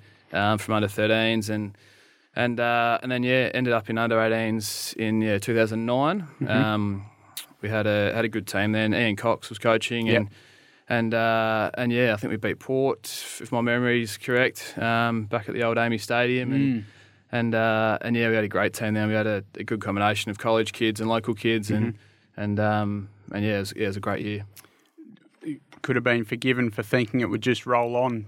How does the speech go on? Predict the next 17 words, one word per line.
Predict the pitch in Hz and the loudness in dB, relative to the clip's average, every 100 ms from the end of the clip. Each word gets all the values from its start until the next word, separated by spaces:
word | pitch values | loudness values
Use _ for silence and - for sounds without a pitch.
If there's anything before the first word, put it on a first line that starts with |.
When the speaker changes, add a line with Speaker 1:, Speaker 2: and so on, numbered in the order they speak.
| - | -4
Speaker 2:
into | 117 123 123 120 107 | 0 2 4 4 2
league | 123 123 131 | -2 0 0
footy, | 131 139 127 120 | -2 -2 0 0
I | |
guess, | 110 120 117 - - - | 0 -2 -2 -6 -14 -4
and | 117 117 110 107 _ _ - | 2 2 0 -10 _ _ 0
I | |
get | 113 127 - 143 | 2 0 -2 -2
that | 131 147 | -2 -2
didn't | 135 131 | -2 2
happen. | 139 143 127 104 - - | 2 2 -4 -8 -14 -10
<laughs> | - 160 - | -4 -4 -2
Speaker 1:
Nah, | 143 165 170 113 120 | 0 4 2 0 -4
you | 139 | -4
think | 165 175 151 | 0 0 0
it's, | 113 - | -4 -4
yeah, | 135 139 135 120 | 0 2 2 0